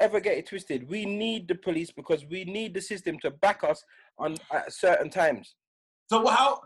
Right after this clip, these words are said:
Speaker 2: how do we
Speaker 1: But
Speaker 2: mean
Speaker 1: it doesn't
Speaker 2: that?
Speaker 1: mean you
Speaker 2: Because
Speaker 1: should
Speaker 2: that
Speaker 1: like
Speaker 2: means us, so, so, so that means you and Chris are saying the, the white police are racist and the black police are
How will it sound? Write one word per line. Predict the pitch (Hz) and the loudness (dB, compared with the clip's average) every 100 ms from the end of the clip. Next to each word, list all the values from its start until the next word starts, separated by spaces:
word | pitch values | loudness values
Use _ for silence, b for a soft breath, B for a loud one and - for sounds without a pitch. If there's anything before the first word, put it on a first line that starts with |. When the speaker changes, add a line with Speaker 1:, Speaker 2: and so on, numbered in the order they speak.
| _ - | _ 0
Speaker 2:
how | 247 277 | 0 0
do | 254 | 2
we | |
Speaker 1:
But | 240 180 | 4 4
Speaker 2:
mean | 196 | 2
Speaker 1:
it | |
doesn't | 180 233 233 | 2 2 2
Speaker 2:
that? | |
Speaker 1:
mean | 233 | 0
you | 180 | 0
Speaker 2:
Because | |
Speaker 1:
should | 226 196 | -2 2
Speaker 2:
that | |
Speaker 1:
like | 240 262 | 4 6
Speaker 2:
means | 262 226 | 4 2
us, | 233 - _ _ | 0 -4 _ _
so, | 220 214 - | 0 0 2
so, | 214 185 - _ | 0 0 -10 _
so | - 220 | -6 -4
that | 190 269 | 0 0
means | 247 220 170 143 - | -2 -6 -8 -18 -6
you | 214 277 | 2 4
and | 277 | 2
Chris | 202 208 - | 0 -6 -4
are | 170 170 | -4 -4
saying | 190 156 139 147 _ _ _ _ _ _ _ - | -4 -6 -8 -12 _ _ _ _ _ _ _ -14
the, | 156 - | -12 -6
the | 175 | -2
white | 185 254 208 | 2 2 2
police | 226 220 | 0 0
are | 208 | -4
racist | 165 139 123 147 - _ _ _ - | -4 -6 -8 -12 -12 _ _ _ 2
and | 175 170 156 - - | 4 2 -2 -14 -4
the | 175 | -2
black | - 226 - | 0 -2 -4
police | 170 170 165 160 _ _ - | -10 -8 -8 -10 _ _ -2
are | 147 | -2